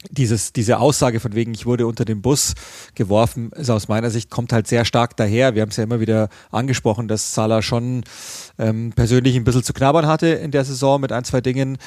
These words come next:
und möglicherweise ist auch, kommt auch daher diese Aussage, dass er sagt, „Moment mal, ich hab trotzdem gespielt für euch, hab mein Bestes gegeben und in dem Moment, in dem's nicht läuft, bin ich derjenige,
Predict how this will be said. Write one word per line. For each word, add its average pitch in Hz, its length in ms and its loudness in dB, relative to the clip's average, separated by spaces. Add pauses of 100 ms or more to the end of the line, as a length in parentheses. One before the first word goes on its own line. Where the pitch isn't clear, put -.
(220)
und 113 260 -8
möglicherweise 117 720 0
ist 110 200 -2
auch, 113 240 -4
kommt 123 220 -2
auch 107 140 0
daher 123 360 2
diese 107 240 -2
Aussage, 110 460 2
dass 104 100 -4
er 104 60 -10
sagt, 110 180 -4
„Moment 117 280 -4
mal, 107 200 -2
ich - 240 -14 (100)
hab - 200 -4
trotzdem 131 640 0
gespielt 139 400 0
für 143 120 2
euch, 135 200 4
hab - 120 -4
mein 117 120 -2
Bestes 117 320 0
gegeben 131 480 0 (440)
und 117 260 -4
in 120 200 -6
dem 123 140 0
Moment, 123 300 0
in 110 80 -6
dem's 120 220 -4
nicht 127 220 -2
läuft, 127 240 4
bin 104 120 -8
ich 131 180 -4
derjenige, 113 640 0